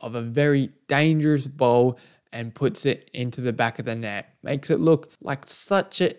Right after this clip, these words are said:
simple finish. And again, what a season for Dougie Luiz. One to remember, that's for sure. Playing as more of the defensive midfielder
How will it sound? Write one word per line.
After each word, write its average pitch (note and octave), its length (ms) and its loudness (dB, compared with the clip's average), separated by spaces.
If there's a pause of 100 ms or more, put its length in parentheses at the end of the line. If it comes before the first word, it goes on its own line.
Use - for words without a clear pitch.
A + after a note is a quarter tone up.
(180)
simple D#3 840 0
finish. A2 640 -6 (140)
And C#3 380 6
again, B2+ 640 6 (180)
what D3 520 6
a D#3 120 8
season C3 720 2
for - 240 -14
Dougie A#2+ 380 2
Luiz. A2+ 640 0
One C#3 420 2
to C#3 120 -2
remember, A#2 560 0
that's - 460 -6 (100)
for A#2 180 -14
sure. A#2 540 -6 (300)
Playing F3 420 4
as C#3+ 340 0
more F#3 380 2
of E3+ 120 4
the D#3+ 200 6
defensive D3 720 -2
midfielder C#3+ 760 0